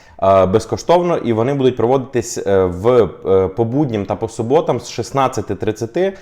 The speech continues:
до, е, двадцяти, пе-, до, до двадцять першої нуль нуль. Тобто, е, навіть якщо ви працюєте, в більшості випадків ви також зможете прийняти участь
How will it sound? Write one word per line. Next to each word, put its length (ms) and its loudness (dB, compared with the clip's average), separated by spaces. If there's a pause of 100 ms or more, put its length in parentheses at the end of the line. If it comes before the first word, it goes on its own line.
(220)
до, 440 4 (320)
е, 140 2
двадцяти, 500 0
пе-, 280 2
до, 180 -2
до 160 2
двадцять 280 0
першої 360 -2
нуль 120 0
нуль. 260 -2 (260)
Тобто, 680 2
е, 80 6
навіть 300 0
якщо 240 -2
ви 100 2
працюєте, 640 -2 (300)
в 60 -8
більшості 560 -2
випадків 460 0
ви 80 0
також 380 -2
зможете 400 -4
прийняти 460 -4
участь 460 -6